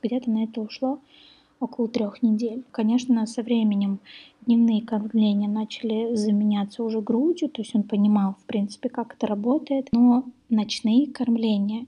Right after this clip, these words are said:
и звук в тишине молокоотсоса я не забуду никогда. Поэтому второго ребенка, мне кажется, я сразу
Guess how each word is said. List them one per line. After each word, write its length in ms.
и 100
звук 600
в 60
тишине 520
молокоотсоса 920
я 120
не 120
забуду 380
никогда. 560
Поэтому 340
второго 640
ребенка, 580
мне 100
кажется, 340
я 140
сразу 760